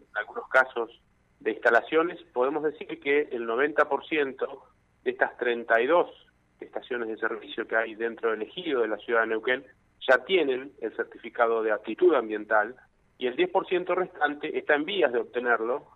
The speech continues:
eh, faltándole muy pocos aspectos técnicos para, para resolver.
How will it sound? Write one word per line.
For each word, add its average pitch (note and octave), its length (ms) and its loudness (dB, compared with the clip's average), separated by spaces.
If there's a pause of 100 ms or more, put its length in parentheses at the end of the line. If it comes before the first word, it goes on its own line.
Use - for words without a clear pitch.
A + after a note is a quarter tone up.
eh, - 260 -14
faltándole A#2 500 0
muy D3 220 -4
pocos A#2+ 460 0 (100)
aspectos A2 540 -6 (260)
técnicos A2+ 460 -4
para, G#2 480 0
para G2 160 -2
resolver. A#2+ 560 0